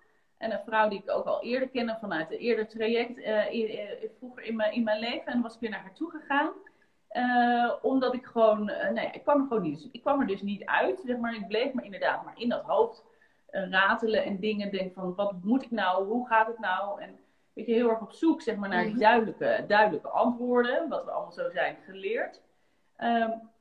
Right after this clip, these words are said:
Speaker 1: en toen bij haar, toen, ehm, eh, heb ik het boek, zeg maar, ook van haar als tip gekregen. The Artist Way, eh, van Julia Cameron. Ehm, ik heb hem hier liggen. Ik ga hem even pakken. Want
Speaker 2: Nog nooit van gehoord.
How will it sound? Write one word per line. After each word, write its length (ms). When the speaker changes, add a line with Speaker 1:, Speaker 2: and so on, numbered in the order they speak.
Speaker 1:
en 120
toen 140
bij 120
haar, 300
toen, 220
ehm, 420
eh, 260
heb 100
ik 60
het 140
boek, 240
zeg 160
maar, 360
ook 260
van 140
haar 180
als 140
tip 200
gekregen. 520
The 140
Artist 340
Way, 440
eh, 600
van 120
Julia 420
Cameron. 420
Ehm, 320
ik 140
heb 100
hem 100
hier 180
liggen. 400
Ik 120
ga 140
hem 40
even 300
pakken. 380
Want 200
Speaker 2:
Nog 240
nooit 340
van 120
gehoord. 480